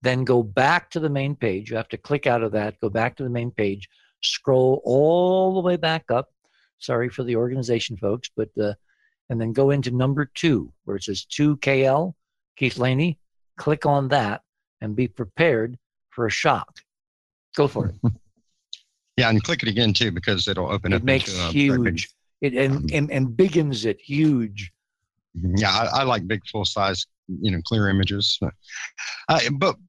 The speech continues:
Speaker 2: but, you know, they, they took this high-rise image, uh, actually two high-rise images of this pyramid for me, uh, you know, what, about a year and a half ago, two years ago.
Speaker 1: Mm-hmm.
Speaker 2: And, uh, you know, and everybody's been looking at it, you know, sporadically. It's gotten a bunch of hits at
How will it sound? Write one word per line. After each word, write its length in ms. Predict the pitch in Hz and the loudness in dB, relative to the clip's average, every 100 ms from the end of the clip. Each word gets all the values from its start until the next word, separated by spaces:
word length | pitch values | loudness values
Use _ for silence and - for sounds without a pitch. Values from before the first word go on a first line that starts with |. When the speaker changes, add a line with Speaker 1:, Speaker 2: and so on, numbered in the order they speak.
| 117 _ _ _ | -20 _ _ _
Speaker 2:
but, 100 | - - _ - | -12 -12 _ -2
you 60 | |
know, 140 | 175 170 | 0 2
they, 220 | 131 160 131 - - _ _ | 0 -4 -6 -18 -20 _ _
they 100 | 156 | -2
took 200 | - 202 - | 0 -2 0
this 200 | 160 - | 0 0
high-rise 480 | 156 139 117 110 127 | 0 2 2 2 0
image, 340 | 117 107 - - _ _ _ 98 | 0 0 -4 -10 _ _ _ -10
uh, 40 | - | -4
actually 380 | 123 131 - 110 | -2 0 -2 -2
two 260 | - 139 113 | 0 0 2
high-rise 420 | 113 110 107 101 | 0 2 2 0
images 400 | 110 107 104 101 | 2 0 0 -4
of 80 | 107 | -4
this 260 | 101 - - | -4 -6 -6
pyramid 380 | - 123 101 90 | 0 2 2 0
for 160 | 104 90 | -2 0
me, 160 | 85 | 2
uh, 140 | 90 85 - - - | 0 -2 -8 -18 -2
you 60 | 98 | 0
know, 100 | 87 | 0
what, 180 | 98 80 - | 0 -2 0
about 120 | 82 | 0
a 40 | |
year 140 | 85 98 | 2 4
and 80 | |
a 60 | 98 | 4
half 140 | 107 101 | 0 -2
ago, 180 | 104 104 | -2 -2
two 120 | 104 | -2
years 220 | 98 98 95 | 0 0 0
ago. 200 | 98 104 - 120 | -2 -4 -8 -4
Speaker 1:
Mm-hmm. 200 | 127 190 - - - - - | 0 0 -2 -10 -14 -8 -2
Speaker 2:
And, 180 | 156 151 | 2 4
uh, 120 | 127 | 4
you 100 | 156 | 4
know, 200 | 160 135 | 4 2
and 140 | 131 127 | 2 2
everybody's 420 | 139 151 165 131 | 2 2 2 2
been 180 | 151 131 | 2 2
looking 240 | 151 135 | 2 2
at 140 | 131 135 | 2 0
it, 100 | - | 0
you 100 | 160 | 0
know, 160 | 131 107 | 0 -4
sporadically. 680 | - - 135 135 131 127 143 | -8 -2 0 0 -2 -2 -2
It's 140 | - | -4
gotten 220 | 151 113 | -4 -2
a 60 | 117 | -2
bunch 200 | 147 135 | -4 -4
of 100 | 120 | -4
hits 260 | 135 | -4
at 60 | - | -6